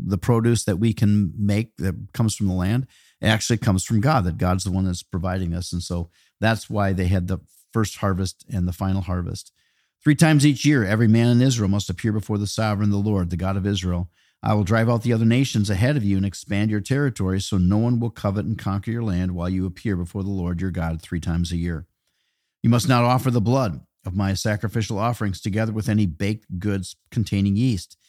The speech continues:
because, again, the yeast was symbolic of sin and the way it work, moves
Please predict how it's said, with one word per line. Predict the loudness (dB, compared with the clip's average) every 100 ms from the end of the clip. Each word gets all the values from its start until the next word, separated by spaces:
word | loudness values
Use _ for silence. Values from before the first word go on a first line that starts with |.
| _ _ -10
because, | -2 -2 -2
again, | -6 -4 -2 0
the | 2
yeast | 4 4 2 -2 -4
was | -2
symbolic | 0 0 0 -2 -2 -4
of | -6 -4
sin | -2 0 0
and | -2
the |
way | -2 -4
it | -4
work, | -10 -8 -8 -8 -10
moves | -4 0 0 -2